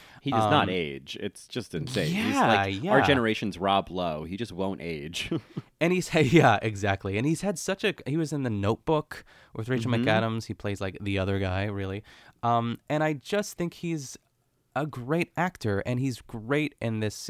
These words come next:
Speaker 2: in, in season two of Dead to Me. So I, I wanna give him a little bit of a, a spotlight. I, I know we're, we're all about the ladies here today, but he has such, he's a,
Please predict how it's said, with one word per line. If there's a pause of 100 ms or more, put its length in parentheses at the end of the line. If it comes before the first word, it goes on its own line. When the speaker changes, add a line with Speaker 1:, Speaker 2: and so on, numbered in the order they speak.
Speaker 2:
in,
in
season
two
of
Dead
to
Me.
So
I, (560)
I
wanna
give
him
a
little
bit
of
a,
a
spotlight.
I,
I
know
we're,
we're
all
about
the
ladies
here
today,
but
he
has
such, (800)
he's
a,